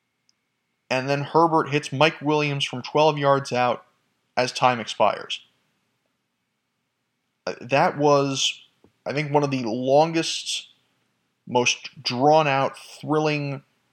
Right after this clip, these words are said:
drives I've ever seen in football. You r-, really, they milked as mu-, uh, it's not intentional, but they milked as much drama out of that as they possibly could.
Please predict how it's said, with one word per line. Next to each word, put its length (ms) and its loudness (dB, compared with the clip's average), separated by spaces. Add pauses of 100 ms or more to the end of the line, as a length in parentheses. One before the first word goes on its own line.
(240)
drives 580 4
I've 160 2
ever 160 2
seen 240 -4
in 100 -8
football. 640 -2 (2250)
You 340 -6
r-, 140 -6 (100)
really, 240 4
they 140 2
milked 480 4
as 120 -6
mu-, 120 4
uh, 240 2
it's 180 -8
not 120 0
intentional, 460 -2
but 120 -4
they 100 2
milked 360 2
as 120 -4
much 260 0
drama 420 2
out 260 2
of 140 -4
that 280 -2 (360)
as 160 -2
they 100 -2
possibly 520 -2
could. 360 0